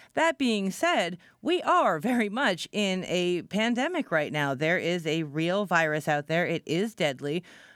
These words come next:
Uh, I myself had the thought that we had kept our children pretty well under lock and key since March,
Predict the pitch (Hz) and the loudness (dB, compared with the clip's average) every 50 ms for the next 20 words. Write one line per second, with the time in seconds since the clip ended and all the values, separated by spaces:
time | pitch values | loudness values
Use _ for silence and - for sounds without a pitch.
0 | _ - - 165 160 151 143 - - 151 180 202 220 233 220 196 160 - - _ | _ -2 0 0 0 0 -2 -2 0 2 4 4 4 4 2 0 -2 -4 -10 _
1 | _ - - 151 151 151 165 170 165 - 240 233 302 - - 226 180 165 143 175 | _ -16 -8 -4 0 0 0 0 0 0 0 0 0 0 0 -2 -2 0 -2 -6
2 | 156 - 170 156 151 131 - - 165 147 120 147 160 156 170 165 147 - 185 170 | -4 0 0 0 0 0 -2 -2 -2 -2 -2 -2 -4 -4 -4 -4 -4 -2 -4 -4
3 | 160 - 175 160 160 - 185 165 165 151 160 160 165 170 170 165 - 180 170 175 | -2 0 -2 -2 -2 -2 -4 -4 -4 -2 -2 -2 -2 -2 -4 -4 -4 -4 -2 0
4 | 180 175 170 165 160 160 160 123 160 170 165 170 170 170 160 156 156 - 156 151 | 0 0 0 0 0 0 0 0 -2 -2 -2 -2 0 2 2 0 0 -2 -4 -6
5 | 151 - - 170 156 156 156 - - 170 156 - - - 160 151 147 143 151 180 | -6 -4 -2 -2 -2 -2 -4 -4 -4 -6 -6 -6 -4 -2 -2 0 2 2 0 -2
6 | 160 - - | -2 -6 -10